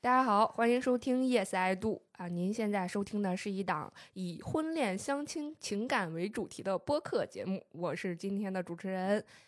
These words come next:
张偏见。哎，今天请了一位嘉宾，嗯，男嘉宾，这个是我啊男人系列的第一位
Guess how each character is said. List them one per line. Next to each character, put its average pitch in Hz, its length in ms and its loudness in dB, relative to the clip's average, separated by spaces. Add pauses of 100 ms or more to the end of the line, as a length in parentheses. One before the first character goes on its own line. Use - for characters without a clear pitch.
(580)
张 214 240 2
偏 220 260 0
见。 220 240 0 (180)
哎， 170 260 -6
今 208 160 -4
天 208 200 0
请 180 240 -6
了 165 140 -8
一 165 80 -4
位 175 260 -2 (320)
嘉 208 160 0
宾， 202 240 0 (300)
嗯， 170 220 -8 (180)
男 160 160 -4
嘉 170 160 -6
宾， 160 180 -8 (220)
这 196 160 0
个 175 180 2
是 185 240 0
我 170 220 0 (120)
啊 220 260 4
男 180 200 -2
人 226 160 4
系 - 220 -2
列 233 180 4
的 175 200 0
第 226 160 -4
一 240 80 2
位 233 340 4